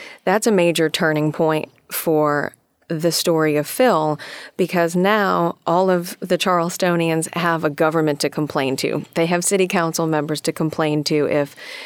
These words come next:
you know, their street in Harleston is underwater six times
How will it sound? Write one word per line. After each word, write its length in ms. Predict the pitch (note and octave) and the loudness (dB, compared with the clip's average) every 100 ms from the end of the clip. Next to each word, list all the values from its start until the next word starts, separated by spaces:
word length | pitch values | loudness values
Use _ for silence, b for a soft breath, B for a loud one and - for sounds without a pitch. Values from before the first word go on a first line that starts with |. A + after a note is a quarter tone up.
| B B | B B
you 140 | - | -2
know, 300 | D3+ C#3 C#3 - | 0 0 -2 -2
their 200 | E3+ D#3 | 0 0
street 380 | - - F3 E3 | 0 0 0 0
in 140 | E3 | -2
Harleston 560 | D#3+ E3 D3 D3 D#3 D3 | 0 0 0 -2 -2 0
is 100 | D3+ | 0
underwater 640 | D#3 D#3 D3+ D3+ D3+ D3 | 2 2 2 2 2 0
six 300 | - D#3 - | 0 -2 -2
times 420 | - C#3+ C#3 C#3 | -4 -2 -2 -4